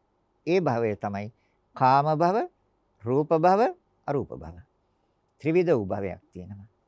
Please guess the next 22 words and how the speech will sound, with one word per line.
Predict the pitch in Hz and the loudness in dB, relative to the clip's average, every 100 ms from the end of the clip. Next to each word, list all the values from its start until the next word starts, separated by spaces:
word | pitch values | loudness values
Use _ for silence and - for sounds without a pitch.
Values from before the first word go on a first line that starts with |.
| _ _ - | _ _ -6
ඒ | 147 170 - _ _ _ - | -4 -4 -8 _ _ _ -10
භවය | 98 110 101 98 | -4 -2 -4 -8
පුනර්භවය, | - 160 127 101 107 | -4 -2 -2 -2 -4
නැවත | 110 143 202 208 | -4 -2 -2 0
භවයක් | 147 110 98 | 0 0 -4
සකස් | - 82 95 | -8 -14 -14
කරගන්නවා. | - 92 92 92 95 101 _ _ _ _ _ _ _ _ _ _ _ _ _ | -12 -12 -12 -18 -18 -20 _ _ _ _ _ _ _ _ _ _ _ _ _
ඒ | 135 143 - - _ _ - | 0 0 -2 -10 _ _ -10
උපාදාන | 139 165 151 123 113 | 0 4 4 4 0
පත්‍ය | 110 - - 104 | -6 -8 -6 -4
භව. | 98 98 87 156 _ _ _ _ _ _ _ _ _ _ _ - | -4 -6 -10 -20 _ _ _ _ _ _ _ _ _ _ _ -14
තේරෙනවද? | 113 107 104 73 _ _ _ _ _ _ _ _ _ | -14 -14 -20 -20 _ _ _ _ _ _ _ _ _
එහෙනම් | - 127 143 156 208 _ _ _ _ _ _ _ _ _ _ _ _ - | -10 -8 -6 -8 -12 _ _ _ _ _ _ _ _ _ _ _ _ -6
දික්ටි | 123 143 - | -4 -4 -4
කියන | - 123 107 | -6 -4 -4
ඒවා | 98 113 - _ _ _ _ - | -6 -8 -10 _ _ _ _ -20
අපට | 101 113 | -12 -8
අනිත් | 104 107 - | -8 -8 -14
කිසිම | 110 127 127 | -18 -16 -16
දෙයක් | 117 - | -16 -16
අවශ්‍ය | 87 85 - | -18 -18 -20
නැහැ. | 90 95 | -20 -20